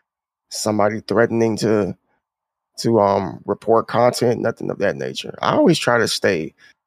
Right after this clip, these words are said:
uh, in a, I tried to make content that I feel would be very impossible to dislike,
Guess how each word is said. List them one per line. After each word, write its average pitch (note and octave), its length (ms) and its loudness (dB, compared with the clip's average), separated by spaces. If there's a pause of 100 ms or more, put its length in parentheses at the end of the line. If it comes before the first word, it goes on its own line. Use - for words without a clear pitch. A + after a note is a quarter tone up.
(340)
uh, - 220 -4
in B2 160 0
a, G2+ 380 0 (1120)
I B2+ 120 2
tried D#3 340 0
to F#3 60 2
make E3 280 4
content C3 520 0
that A#2+ 100 -2
I A#2 180 2
feel A2 640 -8 (1080)
would A2 180 -4
be C3 160 2
very B2 360 4
impossible A#2 680 -2
to G2 120 -6
dislike, - 560 -2